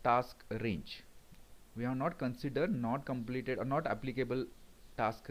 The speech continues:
range. So we need to consider that as well. So how do we do that? So first of all, we'll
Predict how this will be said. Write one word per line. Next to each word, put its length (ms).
range. 360
So 100
we 80
need 160
to 60
consider 440
that 420
as 260
well. 120
So 180
how 80
do 120
we 100
do 180
that? 300
So 460
first 260
of 160
all, 260
we'll 200